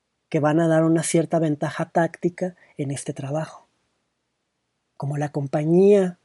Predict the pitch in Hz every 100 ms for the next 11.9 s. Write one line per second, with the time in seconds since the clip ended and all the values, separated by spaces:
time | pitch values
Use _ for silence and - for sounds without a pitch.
0 | _ _ _ _ - 156 160 180 190 -
1 | 175 185 180 196 185 196 - _ _ _
2 | _ _ _ 156 185 180 190 - 175 160
3 | 156 165 175 180 _ _ 143 135 135 151
4 | - 175 175 180 185 175 170 190 214 _
5 | _ _ _ 139 143 143 - 147 143 160
6 | 208 196 165 143 160 165 165 156 _ _
7 | _ _ _ _ _ - 151 143 143 147
8 | 180 151 151 - 151 151 170 180 185 180
9 | 170 180 175 175 175 160 151 147 - 160
10 | 160 156 - _ _ 143 147 165 139 165
11 | 156 165 185 170 170 180 180 -